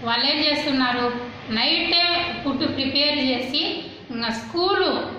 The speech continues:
ఎంపీపీ స్కూల్ తొమ్మిది గంటలకు ప్రారంభం అవుతుందంటే, వాళ్ళు ఎనిమిది గంటలకే ఆ స్కూల్ ముందర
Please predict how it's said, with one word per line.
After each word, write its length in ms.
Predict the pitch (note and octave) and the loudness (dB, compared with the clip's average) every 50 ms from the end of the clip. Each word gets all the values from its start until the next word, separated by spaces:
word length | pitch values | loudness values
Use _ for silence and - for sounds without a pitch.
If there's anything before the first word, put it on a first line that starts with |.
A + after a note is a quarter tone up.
| A3+ A3+ | -4 -2
ఎంపీపీ 500 | A#3 A#3+ B3 C4 C4 E4 E4+ E4+ E4 D#4 | 0 0 2 2 2 2 2 2 0 0
స్కూల్ 380 | C4+ E4+ E4 D#4+ D#4+ D4 C4 - | 0 0 0 0 0 0 0 0
తొమ్మిది 320 | C4+ B3 B3+ D4 D#4 D#4 | 0 0 2 2 2 2
గంటలకు 340 | D4+ D4+ D4 D#4+ D#4+ D#4 C#4+ | 2 2 2 2 0 0 0
ప్రారంభం 600 | D4+ C#4 C4+ C#4 C4+ C#4 C#4 C4 C4+ C4 C4 B3+ | 0 2 2 2 2 2 2 2 2 2 2 2
అవుతుందంటే, 840 | B3 B3 B3 B3+ A#3+ A#3 A#3 A3+ G#3+ - B3 C#4+ E4+ F#4+ F#4+ - - - - - - | 0 0 -2 -2 -2 -2 0 0 0 0 0 0 0 -2 -2 -6 -8 -10 -10 -8 -4
వాళ్ళు 160 | A#3+ B3+ B3+ | -2 0 0
ఎనిమిది 420 | B3+ C4 C#4+ D#4+ D#4+ E4 E4 E4 D#4+ | 2 2 4 4 4 4 4 4 2
గంటలకే 640 | D#4+ D#4+ E4 E4 E4 E4 E4 E4 D#4 C4+ D4+ E4+ E4 - - - - - - - B3 | 2 2 2 0 0 0 2 2 2 0 0 -2 -4 -6 -8 -10 -14 -16 -8 -4 0
ఆ 320 | A#3 A#3+ A#3+ B3 B3+ A#3+ A#3+ B3 - | 2 2 4 4 4 2 2 -2 -2
స్కూల్ 300 | - D4+ D#4 E4+ E4+ D#4 | -2 0 0 2 4 4
ముందర 300 | E4 - D#4+ C4 C4 | 4 4 2 2 2